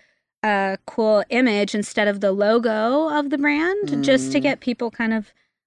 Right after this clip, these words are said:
Speaker 1: "What is happening here?" It kinda
Speaker 2: Yeah,
Speaker 1: piques
Speaker 2: yeah,
Speaker 1: interest.
Speaker 2: yeah, yeah.
Speaker 1: Um, eventually we'll put up some, like, vinyl Thief and Bandit, like, somewhere,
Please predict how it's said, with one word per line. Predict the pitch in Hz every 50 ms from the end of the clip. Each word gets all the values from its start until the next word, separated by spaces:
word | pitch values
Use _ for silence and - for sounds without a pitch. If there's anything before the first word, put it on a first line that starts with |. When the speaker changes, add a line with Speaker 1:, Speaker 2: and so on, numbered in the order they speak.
| _ _ -
Speaker 1:
"What | 233 254 254 -
is | 247 233 -
happening | - - 247 277 - 247 214 196 196 196
here?" | - 165 180
It |
kinda | 180 180 190
Speaker 2:
Yeah, | 208 214 226 254 247 220 208 185 170 160
Speaker 1:
piques | 160 160 170 175
Speaker 2:
yeah, | 170 - -
Speaker 1:
interest. | 147 - - - - - - 139 135 147
Speaker 2:
yeah, | 151 151 160 170 165 156 147 139
yeah. | 135 131 233 233 233 226 226
Speaker 1:
Um, | 226 226
eventually | 226 240 254 269 285 277 - 294 262
we'll | 240 220 220
put | - - 233 202
up | 202 196 -
some, | - - 220 214 208
like, | 190 185 190 196
vinyl | 190 190 185 180 180 180 180 196
Thief | - 208 202 -
and | 208 208 190
Bandit, | 180 - - 226 - - 214 - - -
like, | 254 208 196 196
somewhere, | - - 202 202 202 202 202 214 220 226 220 202 208